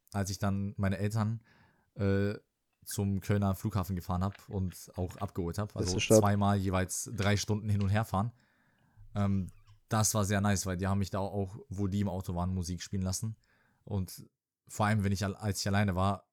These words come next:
Speaker 1: und auch mit denen, was auch nicht viel anders, hab ich so laut diese Scheiße gespielt, das war wirklich geisteskrank. Und darüber so über die Autobahn, so an einem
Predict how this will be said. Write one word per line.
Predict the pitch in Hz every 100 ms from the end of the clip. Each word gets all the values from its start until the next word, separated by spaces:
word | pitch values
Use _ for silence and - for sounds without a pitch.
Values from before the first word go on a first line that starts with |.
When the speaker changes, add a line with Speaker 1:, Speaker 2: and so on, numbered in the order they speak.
| -
Speaker 1:
und | 110
auch | 104 101
mit | 101 101
denen, | 95 98 113 -
was | 90 -
auch | - 98
nicht | 90 80
viel | 95
anders, | 101 90
hab | 92
ich | 92 - -
so | 87 107 110
laut | 104 -
diese | 98
Scheiße | 87 95 95
gespielt, | 92 - 95
das | 92
war | 92 92
wirklich | 101 95 - 107
geisteskrank. | 98 92 92 95 92 _ _ _
Und | - 92
darüber | 101 104 98 95
so | 98
über | 101 95
die | 95
Autobahn, | 104 110 95 98 98 - _ _
so | 98 95
an | 95
einem | 98 98